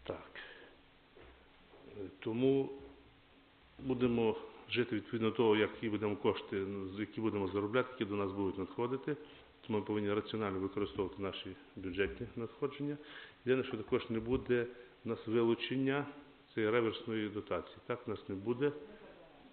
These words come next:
Це фактично, воно десь одно друге, ну, майже вирівнює. Прошу.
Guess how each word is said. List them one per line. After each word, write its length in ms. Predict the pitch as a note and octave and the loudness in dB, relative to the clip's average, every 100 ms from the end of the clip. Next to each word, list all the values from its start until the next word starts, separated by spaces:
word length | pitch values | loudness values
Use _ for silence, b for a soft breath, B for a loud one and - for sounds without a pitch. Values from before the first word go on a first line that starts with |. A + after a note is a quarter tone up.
| - - | -4 0
Це 120 | B2 | 0
фактично, 720 | - A2+ - C3 - B2 A#2+ | -2 -8 2 2 2 -4 -2
воно 340 | A2+ A2+ A2+ A2 | -2 -2 0 2
десь 300 | G#2+ - A2+ | 0 0 -2
одно 240 | A2+ A2 | 0 0
друге, 440 | G2 A2+ G2+ G2 F2+ - - | 0 0 2 0 -4 -12 -8
ну, 160 | A2+ G#2 | -6 -4
майже 360 | G#2+ F#2+ F#2+ | -4 -2 2
вирівнює. 520 | F#2+ F#2+ F2+ E2 D#2+ D#2 - - - - - - - - - | 2 4 2 -2 -4 -8 -14 -20 -20 -20 -20 -20 -20 -18 -6
Прошу. 280 | C3+ - | -4 -4